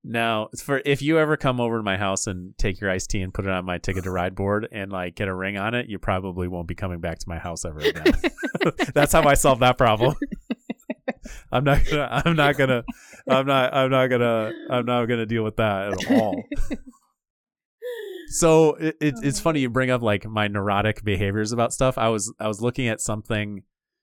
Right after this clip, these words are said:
Speaker 1: I was reading s-, uh, I can't remember. I was on Board Game Geek on one of the forums, and something came up about being boxes, putting the top on the box upside down.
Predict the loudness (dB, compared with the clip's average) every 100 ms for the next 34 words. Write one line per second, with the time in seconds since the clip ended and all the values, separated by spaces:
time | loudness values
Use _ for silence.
0 | _ -8 -6 -4 -4 -4 0 -2 -2 -4
1 | -4 -4 -4 -2 0 0 2 2 0 0
2 | 0 0 0 -2 -2 -2 0 0 -2 -2
3 | -2 -2 -2 -4 -6 -2 -2 0 -2 0
4 | 0 0 0 0 2 2 2 -2 _ _
5 | _ _ -20 -20 -20 -6 -2 -2 -2 -2
6 | 0 0 0 2 2 2 0 -2 -6 _
7 | _ _ _ -6 -2 0 -2 -2 0 2
8 | 2 0 -8 -20 _ _ _ _ _ _
9 | -6 -4 -4 0 2 2 0 -4 -4 -2
10 | 2 2 2 0 0 0 -2